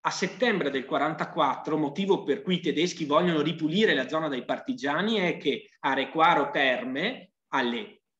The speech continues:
fonti centrali, dal settembre del quarantaquattro avrà sede il comando supremo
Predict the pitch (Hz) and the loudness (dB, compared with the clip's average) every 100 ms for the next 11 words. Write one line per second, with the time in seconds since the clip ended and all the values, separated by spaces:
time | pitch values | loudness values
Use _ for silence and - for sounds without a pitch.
0 | _ - 185 156 143 - 147 160 190 214 | _ 0 4 4 4 -2 -6 0 0 0
1 | 123 113 110 170 - _ - 156 - 160 | -2 -4 -6 -10 -12 _ 0 0 0 -6
2 | - 220 190 135 127 127 - 127 143 160 | -4 0 2 2 -4 -6 -4 -4 -2 -4
3 | 160 143 127 110 - 147 180 - - 151 | -6 -2 -2 -2 -10 -10 -12 -12 -6 -4
4 | 160 - - 139 120 170 170 - 160 180 | -2 -4 -4 -4 0 -2 -2 -6 -2 0
5 | 160 123 123 - 214 156 107 101 156 - | -2 -4 -8 -6 -4 -4 -6 -8 -12 -14